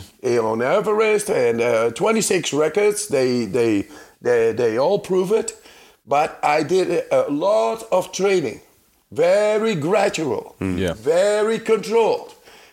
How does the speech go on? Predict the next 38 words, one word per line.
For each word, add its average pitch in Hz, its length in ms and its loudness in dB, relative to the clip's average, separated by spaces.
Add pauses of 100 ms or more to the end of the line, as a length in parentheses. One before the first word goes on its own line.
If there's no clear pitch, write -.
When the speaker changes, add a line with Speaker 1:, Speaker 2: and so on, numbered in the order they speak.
Speaker 1:
You 123 140 -2
cannot 185 440 0
expect - 680 -2
to 160 80 -4
do 180 240 -2
this 170 300 0
sh-, - 260 -10
uh, 175 40 0
uh, 170 440 0
shit 175 420 -2 (400)
in, 180 260 2 (120)
in, 165 220 0
in 160 240 0
water 175 440 2
just 165 540 -2
in, 143 400 0 (240)
in, 131 220 -2
uh, - 20 -2
uh, 127 440 2
ten 143 260 0
minutes 165 360 0
or 151 120 0
something. 196 440 0 (380)
Speaker 2:
Yeah. 95 260 0
Speaker 1:
Uh, 156 60 0
uh, 151 560 2 (140)
uh, - 100 4
or 135 260 0
in 135 200 0
a 131 80 -2
couple 139 320 -2
of 127 100 -4
days, 196 300 0
in 180 100 -4
a 123 80 -4
couple 147 260 -2
of 120 120 -2
weeks. 208 340 -2